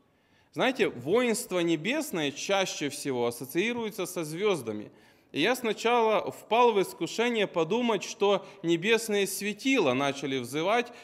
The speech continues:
подобно как Христос сказал, что камни могут славить Бога. Но потом, прочитав ниже,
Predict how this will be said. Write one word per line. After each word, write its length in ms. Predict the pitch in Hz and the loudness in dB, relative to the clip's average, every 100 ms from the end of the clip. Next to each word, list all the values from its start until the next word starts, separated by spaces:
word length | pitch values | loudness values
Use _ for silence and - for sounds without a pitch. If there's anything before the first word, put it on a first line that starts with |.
| - | -6
подобно 440 | 170 156 202 190 | -2 2 2 0
как 180 | 180 170 | -2 -4
Христос 440 | - 165 - 202 202 | -4 -8 -2 -2 0
сказал, 300 | 185 175 175 | -4 -2 -2
что 220 | - 175 | -4 -4
камни 340 | 208 190 165 | 2 2 2
могут 340 | 135 127 113 - | 0 -2 -6 -4
славить 320 | 127 113 110 | -2 -2 -4
Бога. 360 | 113 107 - - - - - | -8 -8 -10 -16 -20 -18 -4
Но 160 | 190 | -2
потом, 400 | 202 202 233 277 | 2 2 4 2
прочитав 500 | 226 185 - - 151 | 2 -4 -2 0 2
ниже, 460 | 147 214 226 208 | 2 0 2 0